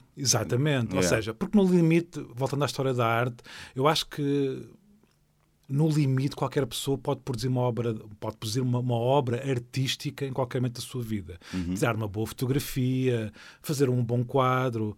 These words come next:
Speaker 2: Uhum.
Speaker 1: eventualmente até fazer um, um filme, apesar de ser mais difícil, claro,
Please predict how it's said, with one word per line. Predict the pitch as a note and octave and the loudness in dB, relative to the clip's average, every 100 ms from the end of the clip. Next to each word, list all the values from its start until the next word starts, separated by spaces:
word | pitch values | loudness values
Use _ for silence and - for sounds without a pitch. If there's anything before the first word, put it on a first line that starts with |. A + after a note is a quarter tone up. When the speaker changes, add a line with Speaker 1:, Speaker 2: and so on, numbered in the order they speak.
| F#2 | -4
Speaker 2:
Uhum. | F2+ G2 | -2 -2
Speaker 1:
eventualmente | B2 C#3 D3+ C#3+ | -2 2 2 2
até | D3 D3+ | 0 -2
fazer | D3 C3 C3+ | 0 0 2
um, | C3 B2+ A#2+ | 2 0 0
um | A#2+ | -2
filme, | - B2 B2+ C#3 C3 B2 A2 G2 | -2 2 4 4 2 -4 -8 -14
apesar | G2+ F#2+ | -10 -8
de | |
ser | - | -6
mais | G#2 G#2 | -4 -2
difícil, | A2+ - F3+ D3 | -4 -2 0 0
claro, | - C#3+ | -2 -4